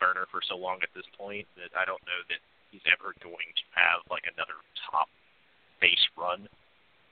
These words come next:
in general. I think it would take a whole hell of a lot to get him back, uh, to the top of the card. So I don't have a huge problem with it if they're just going, "Hey, we need Finn Balor.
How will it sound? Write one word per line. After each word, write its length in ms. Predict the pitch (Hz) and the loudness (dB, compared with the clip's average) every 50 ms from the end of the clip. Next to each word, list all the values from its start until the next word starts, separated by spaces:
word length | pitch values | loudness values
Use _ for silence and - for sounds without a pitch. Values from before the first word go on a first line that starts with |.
| _ - | _ -18
in 80 | 90 90 90 | -14 -2 2
general. 420 | 92 90 92 92 98 95 104 101 _ - | 2 2 4 4 4 2 2 0 _ 4
I 160 | 95 101 104 | 4 4 4
think 160 | - 104 92 | 4 0 -2
it 40 | 92 90 | -4 -6
would 100 | 87 - | 0 2
take 160 | 123 - - | 2 2 2
a 80 | - | 0
whole 240 | - - - 101 92 | -6 -4 -2 0 2
hell 220 | - 98 95 95 90 | 4 4 4 4 2
of 60 | 85 | 0
a 40 | 85 | 0
lot 240 | 90 90 90 80 - - | 2 2 2 2 0 -6
to 80 | - - | -8 -2
get 160 | - 92 92 | -2 0 0
him 160 | - - - - - - | -2 -6 -14 -2 4 6
back, 400 | 85 90 87 85 - - - - - _ _ _ _ _ _ _ _ _ _ - - | 8 8 6 4 0 -4 -10 -16 -16 _ _ _ _ _ _ _ _ _ _ -20 -16
uh, 160 | - 78 78 - - - | -12 -10 -10 -10 -12 -14
to 20 | 85 76 | -20 -20
the 100 | - - | -8 -2
top 240 | - 82 80 - | 0 0 0 0
of 80 | - - | -2 -6
the 80 | - - | -10 -8
card. 400 | - - 78 78 78 73 73 - - - - | -4 -2 -2 0 -2 -4 -8 -12 -16 -14 -10
So 240 | 80 80 78 78 78 - _ _ _ _ _ _ _ _ _ _ - | -8 -6 -6 -8 -10 -14 _ _ _ _ _ _ _ _ _ _ 2
I 40 | 92 | 4
don't 200 | 92 90 - - | 4 6 4 2
have 160 | - 101 - | -2 -2 -4
a 80 | - - - - - | 0 0 2 2 2
huge 160 | 90 92 - - - | 0 -2 -2 4 8
problem 320 | 104 98 101 101 113 113 | 8 8 8 8 4 2
with 160 | 117 120 123 147 | 4 6 8 8
it 160 | 156 165 - | 8 8 6
if 140 | - 120 - - | 0 -8 -8 -6
they're 140 | 107 104 98 | -8 -6 -2
just 180 | 101 - - | 0 0 0
going, 360 | 107 104 107 101 101 98 101 - _ _ - - | 0 -2 -4 -4 -6 -10 -16 -20 _ _ -8 -4
"Hey, 180 | - 104 104 101 | -4 -2 -2 -4
we 140 | 98 104 104 | -6 -8 -10
need 160 | 101 101 92 - | -12 -12 -8 -4
Finn 160 | - 110 107 104 | -2 -2 2 6
Balor. 420 | 98 98 101 104 104 101 101 | 8 8 8 8 6 2 0